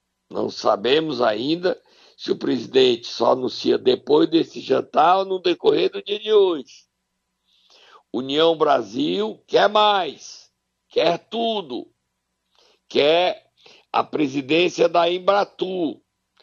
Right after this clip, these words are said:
como um ocupante do Ministério do Turismo. Celso Sabino chega querendo a demissão de Marcelo Freixo,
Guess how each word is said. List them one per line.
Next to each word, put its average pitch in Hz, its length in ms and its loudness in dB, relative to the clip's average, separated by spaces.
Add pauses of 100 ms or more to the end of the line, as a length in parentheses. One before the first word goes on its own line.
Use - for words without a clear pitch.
(360)
como 135 340 -2
um 156 60 4
ocupante 151 1000 0 (280)
do 113 80 -12
Ministério 139 680 -2
do 131 160 -8
Turismo. 196 800 -4 (340)
Celso 143 680 2
Sabino 139 580 0
chega 180 640 -2
querendo 175 380 -2
a 175 100 2
demissão 165 840 -2 (760)
de - 60 -12
Marcelo 151 580 2
Freixo, 185 720 -2